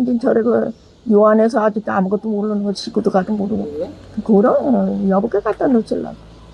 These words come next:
Speaker 1: 한번 들고 있다가 똥도 그냥 밟고 돌아다니고. 그래서 그냥 갖다 놓았다니까. 참.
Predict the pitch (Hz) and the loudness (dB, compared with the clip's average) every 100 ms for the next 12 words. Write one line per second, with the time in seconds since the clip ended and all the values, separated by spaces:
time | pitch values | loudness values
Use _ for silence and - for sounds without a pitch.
0 | - - - 220 214 208 202 202 - - | -20 -10 0 2 4 4 2 -4 -8 -14
1 | - - - - _ - - - - - | -20 -20 -20 -20 _ -20 -20 -20 -20 -20
2 | - - - - - - - - - - | -20 -20 -20 -20 -20 -20 -20 -20 -20 -2
3 | - 226 226 220 214 208 202 202 196 202 | 2 4 4 2 2 2 0 -2 -4 -4
4 | 202 196 190 185 180 - 196 214 220 220 | -4 -4 -4 -8 -14 -10 -6 -4 -2 -2
5 | 262 262 247 226 - 208 190 - - 208 | -2 -4 -6 -8 -6 -6 -6 -10 -14 -16
6 | - - - - - - - - - - | -20 -20 -20 -20 -20 -20 -20 -20 -20 -20
7 | - - - - - - - - - - | -20 -20 -20 -20 -18 -18 -14 -12 -12 -14
8 | - - - - - - - 233 226 | -14 -16 -16 -14 -14 -12 -4 0 0